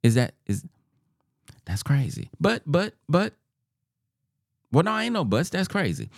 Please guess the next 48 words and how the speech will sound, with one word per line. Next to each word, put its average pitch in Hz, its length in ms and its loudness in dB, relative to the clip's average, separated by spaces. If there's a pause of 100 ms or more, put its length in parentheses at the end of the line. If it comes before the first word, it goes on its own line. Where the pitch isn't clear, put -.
(140)
You 175 120 0
know 165 140 2
why? 160 260 0 (240)
Because 131 520 2 (640)
I 165 140 4
can 196 140 0
see - 200 -2
me 151 160 2
being 104 260 2
in 87 100 4
that 87 140 -2
situation 82 420 0
when 92 100 0
I 165 80 0
was 120 140 -2
their 80 220 0
age. - 540 -12 (760)
But 180 140 2
I 226 80 4
didn't 196 100 4
have 185 160 2
anybody 160 280 0
telling 202 300 0
me 147 100 4
what 143 140 2
I'm 147 80 0
trying 113 220 -2
to 139 60 0
tell 131 240 -2
them. 185 340 -6 (640)
Do 185 80 2
you 190 100 4
understand 117 400 0
what 76 80 2
I'm 69 80 0
saying? - 320 -10 (240)
Like, 160 240 2
I 185 100 2
didn't 180 140 4
have 175 180 4
anybody 139 320 0
trying 139 260 -2
to 110 60 -4
pull 196 340 0
me 131 180 0
to 131 140 -4
the 127 80 -2
light. 160 460 -6